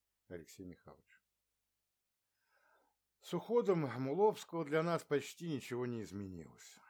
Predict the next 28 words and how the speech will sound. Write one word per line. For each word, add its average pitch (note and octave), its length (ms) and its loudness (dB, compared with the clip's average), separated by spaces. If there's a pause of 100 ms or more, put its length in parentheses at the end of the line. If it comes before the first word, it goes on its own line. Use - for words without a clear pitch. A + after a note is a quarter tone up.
(380)
Так G3+ 220 0
и A2 60 -2
ходим C#3+ 440 -2
по A2+ 120 -6
маршруту G#2+ 760 -6 (340)
от - 220 -6
острова A2 480 -2
Императрицы A2 800 -4
до G#2 180 -6
Павлодара. F2 760 -8 (920)
У D3 80 -6
каждого A#2 480 2
свой F#2 280 -8
участок, F3 640 -2 (520)
хотя D3 340 -2
порой D3 560 0
доводится B2 560 -2
проверять A#2 640 -2
и F3+ 100 -10
соседние F#2 720 -8
зоны F2 320 -8
патрулирования. D#2 920 -16 (1120)
Доставляем F3 680 4
в G#2 40 -2
разные G#2 380 -2
места G2+ 400 -6
научные F#2+ 500 -10
экспедиции, C3+ 800 -14